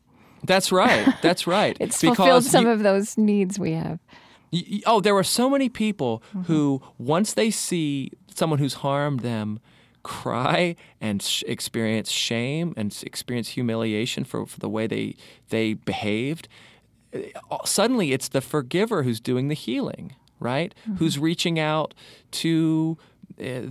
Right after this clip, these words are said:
Speaker 1: the, the perpetrator. This happens so many times. Um, all, all, all people often need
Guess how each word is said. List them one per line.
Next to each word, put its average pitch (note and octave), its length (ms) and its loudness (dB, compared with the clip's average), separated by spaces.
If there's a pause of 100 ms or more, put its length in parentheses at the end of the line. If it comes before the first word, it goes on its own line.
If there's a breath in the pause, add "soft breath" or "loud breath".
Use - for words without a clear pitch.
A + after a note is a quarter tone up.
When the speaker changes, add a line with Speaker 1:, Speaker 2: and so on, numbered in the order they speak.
Speaker 1:
the, D3 380 0 (300)
the D3+ 100 0
perpetrator. - 840 -4 (140)
This - 160 -4
happens F#3 360 -4
so A#3 300 -2
many A#3 220 0
times. - 760 -10 (480 soft breath)
Um, A#2+ 280 -4 (280)
all, F3+ 340 2
all, F#3 480 0 (500)
all G3 360 0 (220)
people E3+ 440 -4
often D#3+ 440 -2
need C#3+ 480 -4